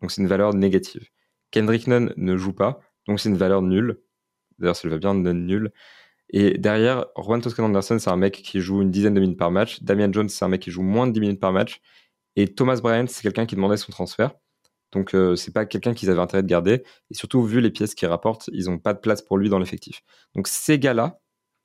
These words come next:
tous ces gars-là, là, ils les ont transformés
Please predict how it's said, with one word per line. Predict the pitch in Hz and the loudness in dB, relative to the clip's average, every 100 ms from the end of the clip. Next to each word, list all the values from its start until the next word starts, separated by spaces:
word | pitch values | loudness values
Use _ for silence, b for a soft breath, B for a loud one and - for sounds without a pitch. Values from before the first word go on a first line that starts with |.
| _ | _
tous | - 147 | -6 -2
ces | 135 | 2
gars-là, | 117 117 127 | 2 4 2
là, | 123 - b b _ | 0 -4 b b _
ils | - 101 | -2 2
les | 107 104 | 2 2
ont | |
transformés | 110 - 135 127 113 127 | -2 -4 -2 2 2 2